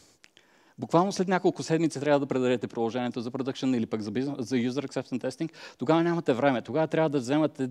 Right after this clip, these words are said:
много неприятни решения от това какво да тествате и какво да оставите за малко по-нататък. Или какво да дискутирате с бизнес потребителите и да кажете: „Окей, добре, това няма да имаме време. Сега в момента трябва да избирате или това, или това.“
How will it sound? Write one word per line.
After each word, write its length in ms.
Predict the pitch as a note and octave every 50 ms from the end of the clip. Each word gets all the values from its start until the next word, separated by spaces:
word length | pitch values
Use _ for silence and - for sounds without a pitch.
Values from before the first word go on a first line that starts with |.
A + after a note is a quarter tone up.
| B2 -
много 240 | C#3+ C3 D3 D3+ D3+
неприятни 420 | D3 - D3+ C#3+ C#3 - C#3+ A#2+
решения 260 | A#2 - D#3+ D3+ D3
от 80 | C3 -
това 140 | - D3 C#3
какво 280 | - D3+ - - D3+
да 200 | C#3 D3 C3 A#2+ - - - - - - - _ _
тествате 460 | - C#3+ C#3+ - - D3 C#3 - F#3 -
и 80 | - C#3
какво 220 | - - - F#3
да 60 | F3+ F3
оставите 340 | D#3 - E3+ E3 - -
за 100 | C3 -
малко 220 | D#3+ D3+ C#3+ - -
по-нататък. 640 | - C#3+ C3 A#2 - A2 F#2+ - - - - - - _ - - _ _
Или 140 | D#3 E3 D#3+
какво 240 | - C3 - F#3+ F#3+
да 80 | F#3+
дискутирате 500 | E3 D3 - - D#3 F3+ F3 F3+ - -
с 100 | - -
бизнес 220 | C#3+ D#3 D#3+ E3 -
потребителите 540 | - C#3 C#3+ C#3+ D3+ D3+ - E3 C3+ - C#3
и 20 |
да 100 | B2 B2
кажете: 300 | - D3+ C#3+ C#3 - - -
„Окей, 280 | C#3+ - - E3+ E3
добре, 240 | C#3 - C#3+ C#3+ C#3+
това 340 | - - - D3 D3+ D3+ C#3+ - - - - - -
няма 200 | C#3 C#3+ D3 C#3+
да 80 | C3 C#3
имаме 180 | C#3 C3+ B2
време. 300 | G#2+ B2 C3+ C3 A2+ A2
Сега 200 | - - - A#2
в 80 | - -
момента 200 | C3 B2+ - -
трябва 160 | B2 C3 B2+
да 80 | A#2 A2+
избирате 320 | G#2 B2+ C#3 C3+ - C3
или 120 | A#2+ A#2+
това, 160 | A2 - A#2+ A#2
или 100 | A2 G#2
това.“ 200 | - G#2+ F2+